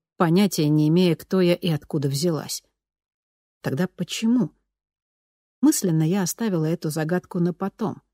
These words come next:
просто согласилась и набрала номер мобильного телефона Маше Авгина. К тому моменту у меня уже был готов неплохой план. Человек, который привык давать интервью, не откажется от еще одной беседы с журналисткой.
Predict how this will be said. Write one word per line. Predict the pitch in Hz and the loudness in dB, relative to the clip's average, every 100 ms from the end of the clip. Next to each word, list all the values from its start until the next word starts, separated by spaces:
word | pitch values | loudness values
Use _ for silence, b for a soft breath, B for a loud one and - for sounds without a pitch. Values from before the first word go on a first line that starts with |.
| _ _ _ | _ _ _
просто | - 320 - | -4 -4 -4
согласилась | 170 156 143 143 - 233 226 202 - _ _ - | -6 -6 -6 -6 -2 4 4 4 -2 _ _ 2
и | |
набрала | 180 170 175 190 220 | 4 4 4 2 4
номер | 175 170 147 | 4 2 2
мобильного | 143 139 160 147 143 | 0 2 2 0 -2
телефона | - 135 127 - 180 175 160 b b - | -4 -8 -8 0 2 4 2 b b -4
Маше | 165 139 - 139 - | -2 -2 -4 -6 -6
Авгина. | - 139 - 131 127 - _ _ _ _ _ _ _ _ _ _ | -6 -6 -6 -8 -10 -14 _ _ _ _ _ _ _ _ _ _
К | _ | _
тому | 175 214 247 | 4 6 8
моменту | 214 208 277 226 165 | 8 6 4 4 4
у | |
меня | 165 190 226 | 4 6 4
уже | 190 | 2
был | 175 220 190 | 2 2 4
готов | 180 233 220 | 2 0 0
неплохой | 196 - 196 226 226 | 0 0 -2 -2 -4
план. | 214 147 - _ _ _ _ | -2 -4 -6 _ _ _ _
Человек, | - 156 135 175 - b b - | -4 0 2 2 0 b b -4
который | 165 160 160 | -2 0 0
привык | - 165 202 | 0 2 2
давать | 170 151 185 - | 2 2 2 2
интервью, | 151 147 139 151 220 220 _ - | -2 -2 -2 2 4 2 _ 0
не | 190 | 2
откажется | 196 - 262 170 - | 2 0 0 0 0
от | 147 | 0
еще | 190 190 175 | 0 0 0
одной | 131 135 135 | 0 0 -2
беседы | 135 - 147 135 | -2 -2 -2 -2
с | |
журналисткой. | 139 156 185 175 - - - - | -2 0 2 2 -2 -8 -12 -20